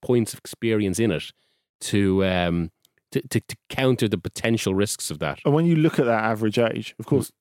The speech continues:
Speaker 1: Mm.
Speaker 2: Ibrahimovic is forty. He <laughs> brings the average age up a bit. And then you've got Giroud, who's thirty-five. So there are some really young players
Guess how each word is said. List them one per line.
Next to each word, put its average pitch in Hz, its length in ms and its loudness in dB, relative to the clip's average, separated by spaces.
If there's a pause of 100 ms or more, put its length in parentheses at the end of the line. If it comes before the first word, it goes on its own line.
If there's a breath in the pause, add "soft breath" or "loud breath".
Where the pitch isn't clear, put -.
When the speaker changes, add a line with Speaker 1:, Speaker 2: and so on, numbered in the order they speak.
Speaker 1:
Mm. 139 40 -6
Speaker 2:
Ibrahimovic 127 520 0
is 101 100 0
forty. - 640 -2
He 151 80 2
<laughs> 139 120 0
brings 180 200 2
the - 180 2
average 156 440 2
age 135 220 2
up 127 140 0
a 135 60 0
bit. 151 260 2
And 131 140 -2
then 139 120 2
you've 131 100 0
got 139 180 4 (260 loud breath)
Giroud, 135 440 4
who's 113 280 0
thirty-five. 123 640 0
So 131 180 -2
there 139 200 2
are 160 100 0
some 139 220 -4
really 131 200 0
young 120 320 0
players 117 500 0